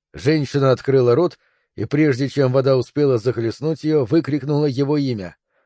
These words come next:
«Джеймс!» Звук не сразу достиг его ушей.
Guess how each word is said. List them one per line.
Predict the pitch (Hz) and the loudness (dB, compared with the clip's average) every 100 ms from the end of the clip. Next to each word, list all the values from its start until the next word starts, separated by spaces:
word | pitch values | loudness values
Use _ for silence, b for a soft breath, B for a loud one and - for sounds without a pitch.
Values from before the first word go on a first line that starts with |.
| - | -10
«Джеймс!» | 175 147 185 175 160 147 - - _ _ _ _ _ _ _ _ | -4 2 6 6 6 4 -4 -16 _ _ _ _ _ _ _ _
Звук | 76 98 180 147 | -8 4 4 4
не | 160 | -2
сразу | 147 160 180 156 | 0 2 2 2
достиг | 160 151 - 160 | 0 -2 0 0
его | 143 147 | 0 -2
ушей. | 147 - 120 117 | -2 -2 -4 -6